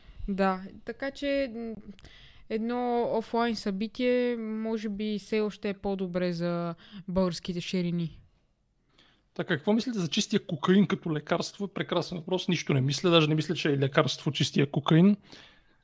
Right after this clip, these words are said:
Speaker 1: Използва някога в Кока-Колата, днес не се използва.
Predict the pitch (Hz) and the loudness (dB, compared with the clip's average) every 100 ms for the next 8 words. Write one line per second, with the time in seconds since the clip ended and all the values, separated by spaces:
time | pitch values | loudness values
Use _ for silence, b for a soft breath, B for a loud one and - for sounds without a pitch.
0 | - 214 - 233 226 214 208 202 202 190 | -12 -12 -6 -2 -2 -2 -4 -4 -6 -8
1 | 175 - 185 180 - 190 196 196 214 208 | -10 -10 -16 -16 -12 -8 -8 -8 -12 -12
2 | - 196 185 185 180 - 180 - - 180 | -12 -10 -10 -12 -14 -12 -12 -12 -10 -8
3 | 175 190 | -8 -10